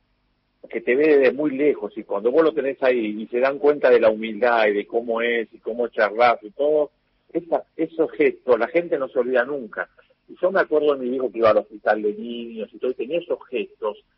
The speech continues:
y digo, tengo que llevar algo adelante de lo que mi, mi viejo hoy estaría haciendo también. Y ahí, eh,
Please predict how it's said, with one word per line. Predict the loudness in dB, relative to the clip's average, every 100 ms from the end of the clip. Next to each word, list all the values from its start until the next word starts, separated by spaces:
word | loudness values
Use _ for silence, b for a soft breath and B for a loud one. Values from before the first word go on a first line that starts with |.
| _ _ _ _
y | -12 -8
digo, | -4 0 0 0 -2 -6 _
tengo | -2 0
que | -2
llevar | 0 2 4
algo | 2 0 0 2
adelante | 2 0 0 -2 -4 -2
de | 0 2
lo | 0 -2
que | -8
mi, | -8 -12 -12
mi | -10 -6
viejo | -4 -4 0
hoy | 0 0
estaría | 0 -2 0 -2
haciendo | -2 -6 -4 -2
también. | -4 -4 -8
Y | -6
ahí, | -4 -4 -6 _ _ _ _
eh, | -8